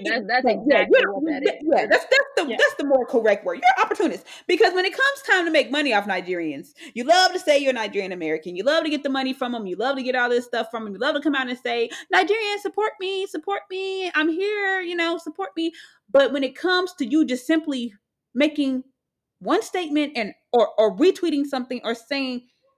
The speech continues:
Speaker 1: "Hey, hey, stop this," they, you can't do that?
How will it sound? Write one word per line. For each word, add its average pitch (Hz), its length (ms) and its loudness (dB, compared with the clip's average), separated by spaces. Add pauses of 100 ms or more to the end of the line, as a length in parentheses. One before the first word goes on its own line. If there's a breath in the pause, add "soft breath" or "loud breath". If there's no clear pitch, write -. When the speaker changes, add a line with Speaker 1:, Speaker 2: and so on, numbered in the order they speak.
(140)
Speaker 1:
"Hey, 494 180 2 (640)
hey, 466 200 4 (520)
stop 381 480 0
this," 320 260 0 (320)
they, 320 180 2 (580)
you 262 220 2
can't 359 300 0
do 466 80 8
that? 659 260 4